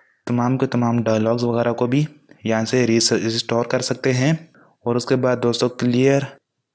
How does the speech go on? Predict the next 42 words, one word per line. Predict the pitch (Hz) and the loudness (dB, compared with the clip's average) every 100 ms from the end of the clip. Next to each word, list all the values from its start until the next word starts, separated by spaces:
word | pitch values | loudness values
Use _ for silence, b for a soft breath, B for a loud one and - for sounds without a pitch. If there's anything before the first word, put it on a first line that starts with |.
| - | -6
Zedge | 110 131 131 | 0 0 0
फ़ोन | - 120 | -2 0
सेटिंग। | 120 117 143 151 - _ _ 110 | 0 0 0 -2 -4 _ _ -4
दोस्तों, | 117 113 147 156 - - B B B B B | -4 0 -2 -2 -8 -20 B B B B B
आपने | 120 127 143 131 | -4 -2 0 0
जो | 113 135 | 2 2
भी | 143 143 - | 2 0 -2
इस | 123 - | -8 -4
ऐप | 120 120 - | -4 -4 -4
की | 127 | -4
सेटिंग | - 120 135 135 | -4 -4 -4 -2
अपने | 113 - | -4 -4
मोबाइल | 117 113 113 | -4 -2 -2
में | 120 | -2
की | 113 123 | -2 -2
होगी, | 123 123 139 | -2 -2 -4
आप | - 104 110 | -4 -4 -4
उसे | 113 127 | -4 -4
भी | 127 | -2
यहाँ | 117 110 | -2 -4
से | - 139 139 _ - _ - | -4 -4 -4 _ -20 _ -4
रीसेट | 113 127 135 120 | 0 2 2 2
करके | 123 120 139 147 - _ _ _ _ _ _ _ | -2 0 0 -2 -4 _ _ _ _ _ _ _
डिफ़ॉल्ट | 104 107 113 117 123 127 | -8 -6 -2 -2 -2 -2
पर | 127 120 120 - _ _ _ - | -2 -2 -2 -6 _ _ _ -8
अप्लाई | 110 117 113 | -4 0 0
कर | 117 | -2
सकते | - 110 - | -4 -4 -2
हैं। | 110 107 95 95 - _ _ _ _ _ | -2 0 -4 -6 -16 _ _ _ _ _
दोस्तों, | 123 127 131 170 - | -2 0 2 0 0
अगर | 131 139 151 | 0 0 0
आप | - 135 - | -2 -4 -4
इस | 135 - | -4 0
ऐप | 131 131 | 0 0
को | 143 | 0
हमेशा | 131 127 120 143 | 0 0 -2 -2
के | 135 | 0
लिए | 135 | 0
इस्तेमाल | 123 120 117 120 | 0 -2 -2 -2
करना | 127 127 | -2 -2
चाहते | 120 131 131 | 0 0 0
हैं | 135 147 | 0 0